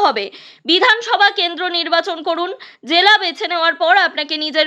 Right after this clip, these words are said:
বিধানসভা কেন্দ্র বা অ্যাসেম্বলি কনস্টিটিউয়েন্সি নির্বাচন করে নিতে হবে। বুথ নির্বাচন করুন। সবশেষে আপনার নিজের বুথ নম্বর বা নাম দিয়ে চূড়ান্ত ভোটার তালিকা দেখতে হবে। এই সহজ কয়েকটি ধাপ আপনি আপনার বুথের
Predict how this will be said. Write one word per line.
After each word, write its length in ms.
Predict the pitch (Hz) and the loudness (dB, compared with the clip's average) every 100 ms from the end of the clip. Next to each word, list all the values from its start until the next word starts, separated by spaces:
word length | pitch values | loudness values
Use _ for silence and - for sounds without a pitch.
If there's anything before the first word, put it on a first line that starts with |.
| 294 | -2
বিধানসভা 540 | 320 392 427 453 381 381 | 0 0 0 2 2 2
কেন্দ্র 280 | 330 302 302 381 330 | -2 -4 2 2 4
বা 100 | 311 294 | 2 4
অ্যাসেম্বলি 460 | 277 285 370 359 403 | 0 0 -6 -6 -4
কনস্টিটিউয়েন্সি 800 | 320 285 269 320 302 302 311 370 403 - - - | -4 -4 -12 -6 -4 -6 -4 -2 -2 -4 -16 -4
নির্বাচন 440 | 302 311 359 381 415 359 | -2 2 2 2 -4 0
করে 160 | 277 269 | 0 0
নিতে 180 | 285 370 427 | 0 2 2
হবে। 240 | 320 233 - _ _ _ - _ _ - | 2 0 -4 _ _ _ -20 _ _ 0
বুথ 260 | 339 480 480 381 | 4 4 2 0
নির্বাচন 380 | 339 330 330 294 269 | 2 2 2 0 0
করুন। 180 | 233 240 381 | -2 0 0
সবশেষে 480 | 370 - 440 415 403 | 0 0 -4 2 2
আপনার 220 | 370 311 302 | 2 -2 -4
নিজের 280 | 311 294 415 359 269 | -6 -2 0 0 -4
বুথ 220 | 349 403 381 | -4 -4 0
নম্বর 360 | 294 277 294 359 311 | 0 2 2 2 4
বা 80 | 294 277 | 0 2
নাম 140 | 269 330 381 | 2 2 0
দিয়ে 140 | 359 370 381 | -4 -4 -2
চূড়ান্ত 340 | 330 349 381 403 | 0 0 0 -4
ভোটার 260 | 370 302 302 285 | -2 0 0 2
তালিকা 300 | 262 277 349 330 | 0 2 0 2
দেখতে 260 | 254 - 339 370 | -4 0 2 2
হবে। 220 | 269 208 156 _ _ _ _ _ _ - - - 285 | 2 -2 -4 _ _ _ _ _ _ -18 -14 -2 0
এই 80 | 285 | 2
সহজ 300 | 370 359 453 466 392 | 2 2 0 0 2
কয়েকটি 360 | 381 370 381 349 359 | 2 0 -6 -4 0
ধাপ 240 | 330 359 370 311 | 2 2 2 0
আপনি 180 | 302 320 320 | 0 0 0
আপনার 240 | 311 311 302 | 0 -2 -2
বুথের 320 | 320 339 440 | -4 -6 -4